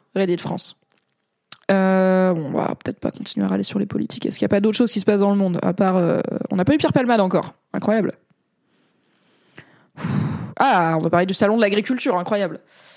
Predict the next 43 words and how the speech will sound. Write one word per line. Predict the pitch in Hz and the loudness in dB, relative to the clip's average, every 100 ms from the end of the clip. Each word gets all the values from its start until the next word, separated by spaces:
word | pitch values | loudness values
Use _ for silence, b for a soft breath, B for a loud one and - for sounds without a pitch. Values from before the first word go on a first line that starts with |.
| B - | B -8
Au | 196 | 0
salon | 254 277 | 0 2
de | 214 | 4
l'agriculture, | 190 214 226 208 254 | 4 2 2 0 2
les | 190 185 | 2 0
exposants | - 208 208 208 | -2 0 0 0
dépités | 208 - - 208 | 0 -2 -2 0
par | 170 | 2
de | 180 | 2
nombreux | 196 196 | 2 0
visiteurs | 196 185 196 220 | 0 -2 -2 -2
trop | - 233 208 | 0 2 2
alcoolisés. | 196 202 175 170 - _ - | 2 0 0 -6 -12 _ -2
J'ai | 190 | 0
jamais | 220 370 370 | 2 2 2
été | - | 2
au | 220 | 0
salon | 190 208 | 0 0
de | |
l'agriculture. | 190 175 175 180 175 220 - B B B B B | 0 0 -2 -2 0 0 -2 B B B B B
Euh, | 175 175 | 2 2
je | 170 | 2
n'irai | 185 220 214 | 4 4 4
pas | 233 | 4
pour | 208 | 4
diverses | 185 180 190 - - | 4 2 2 0 0
raisons, | 185 180 185 190 202 196 | 2 2 2 0 -2 0
euh, | 170 165 | 0 0
notamment, | 170 175 170 170 175 | 0 0 0 0 0
euh, | 160 - 95 - - - 190 | 0 0 -2 -2 -4 -6 -4
il | |
y | 170 | 0
a | |
l'air | 180 | 0
d'avoir | 180 170 | 2 0
beaucoup | 175 - | -2 -2
de | 196 | -2
monde | 202 180 | 0 0
et | |
ça | 180 | -2
me | 165 | -4
fait | 170 | -4
peur. | 175 196 302 - | -2 -2 -4 -8